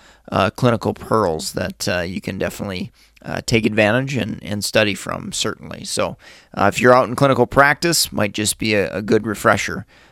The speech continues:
of things that, uh, you'll, you'll come across and that you'll see periodically. So, uh, go take advantage of that. We'll, we'll send you updates when we've got, uh, new podcasts, as well as, um,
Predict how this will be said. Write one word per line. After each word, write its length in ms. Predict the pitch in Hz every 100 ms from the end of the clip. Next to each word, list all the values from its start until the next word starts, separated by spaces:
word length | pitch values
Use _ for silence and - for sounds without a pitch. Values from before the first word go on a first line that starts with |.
| _
of 220 | 104 98
things 340 | - 104 101
that, 400 | - 101 98 -
uh, 360 | 101 92 92 82
you'll, 340 | 76 107 90 -
you'll 160 | 107
come 200 | 104 107
across 520 | - - 95 87 98 -
and 120 | -
that 140 | 82
you'll 120 | 78
see 260 | - - -
periodically. 800 | - - - - - - - -
So, 320 | - 101 - - - - - -
uh, 160 | 98
go 160 | 107 147
take 180 | 143 139
advantage 400 | 123 131 131 117
of 80 |
that. 260 | 123 143 -
We'll, 220 | 107 107
we'll 140 | - 110
send 240 | - 110
you 120 | 104
updates 360 | 104 - 107 -
when 100 | 107
we've 120 | 101
got, 180 | 101 87 - -
uh, 200 | 92 90
new 180 | 123
podcasts, 680 | 123 131 123 113 120 117 -
as 140 | 117 110
well 220 | 107 101
as, 240 | 98 - - - - _
um, 420 | 101 95 85 80